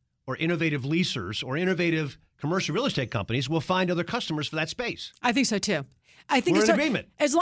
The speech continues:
Speaker 2: and we're in agreement as long as they're thinking outside the box of their current customers. Like,
Speaker 1: Bingo.
Speaker 2: if you were a mall and you're looking for more stores,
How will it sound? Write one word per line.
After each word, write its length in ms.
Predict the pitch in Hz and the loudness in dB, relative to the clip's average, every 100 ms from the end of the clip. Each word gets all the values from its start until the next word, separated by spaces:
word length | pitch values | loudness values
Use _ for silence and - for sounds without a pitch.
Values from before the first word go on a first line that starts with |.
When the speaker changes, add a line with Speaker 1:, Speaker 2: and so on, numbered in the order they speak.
| 359 | 4
Speaker 2:
and 220 | 359 294 | 4 4
we're 140 | 330 | 4
in 60 | 359 | 6
agreement 300 | 302 370 330 | 4 4 4
as 120 | 233 | 4
long 180 | 285 - | 4 4
as 140 | 403 | 4
they're 100 | 370 | 2
thinking 380 | 330 330 311 311 | 2 0 2 2
outside 400 | 302 247 277 247 | 2 2 2 2
the 60 | 214 | 2
box 360 | 240 233 226 | 4 4 4
of 120 | 233 208 | 0 0
their 100 | 233 | 0
current 320 | - 226 208 | 0 0 0
customers. 360 | 208 - 190 | -2 -2 0
Like, 100 | 185 | 2
Speaker 1:
Bingo. 100 | - | 2
Speaker 2:
if 60 | - | 2
you 120 | 285 | 4
were 120 | 339 | 6
a 60 | 294 | 6
mall 380 | 247 254 262 262 | 6 6 6 6
and 100 | 233 | 4
you're 140 | 254 | 4
looking 220 | 262 269 | 2 0
for 100 | 240 | 0
more 180 | 226 233 | 2 2
stores, 560 | 220 - 240 247 277 | 2 2 4 4 2